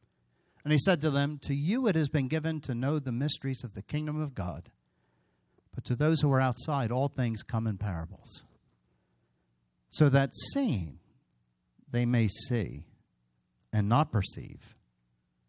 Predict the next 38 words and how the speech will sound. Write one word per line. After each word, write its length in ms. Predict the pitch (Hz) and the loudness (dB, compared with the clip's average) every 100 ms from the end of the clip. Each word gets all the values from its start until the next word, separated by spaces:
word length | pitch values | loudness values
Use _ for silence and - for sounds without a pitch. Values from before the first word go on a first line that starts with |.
| _ _ | _ _
hearing 640 | - - 294 180 107 82 85 | 0 4 6 6 4 0 -2
they 160 | 139 123 | 2 4
may 180 | 123 | 4
hear 400 | 117 - 185 180 | 4 2 2 2
and 220 | - 123 113 | 0 -2 0
not 200 | 117 117 | 2 2
understand." 680 | 120 117 - - 160 98 | 0 0 -2 -4 -4 -2
This 160 | 117 - | -2 -2
seems 260 | 226 214 120 | -2 -2 0
like 160 | 110 | 0
an 80 | 120 | 0
oxymoron. 720 | 120 - 107 120 202 101 92 | 0 0 -2 0 0 0 0
Like, 160 | 98 - - | -4 -6 -8
wait 160 | 160 | -6
a 40 | 202 | -6
minute, 180 | 85 120 | -6 -2
Lord, 220 | 131 165 | -2 -2
you're 100 | 151 | -4
coming 400 | - 196 147 120 | -4 -2 -2 0
to, 140 | 120 - _ _ - _ _ _ _ _ _ _ _ _ _ _ | -2 -6 _ _ -20 _ _ _ _ _ _ _ _ _ _ _
you're 120 | 135 | 4
coming 320 | 135 196 208 139 | 4 4 2 2
to 100 | 131 | 2
give 340 | 120 143 98 | 2 2 2
life 420 | 117 190 139 - | 2 4 2 2
and 160 | 113 113 | -2 -2
light 260 | 180 175 - | -2 -2 0
to 80 | |
mankind. 760 | 110 107 107 104 185 160 80 - _ _ _ _ _ _ _ _ _ | 2 4 2 0 -4 -4 -6 -12 _ _ _ _ _ _ _ _ _
So 240 | - - | -4 -2
how 160 | 135 202 | 0 0
does 220 | 214 190 | 2 2
this 280 | 190 175 - - - | 2 0 -2 -10 -2
equate? 520 | 123 - 185 180 120 | -2 0 2 4 4
How 140 | 175 | 4
does 160 | 196 156 | 2 0
this 160 | 175 - | -2 -2
connect? 580 | - 117 196 147 - | -2 0 -2 -4 -10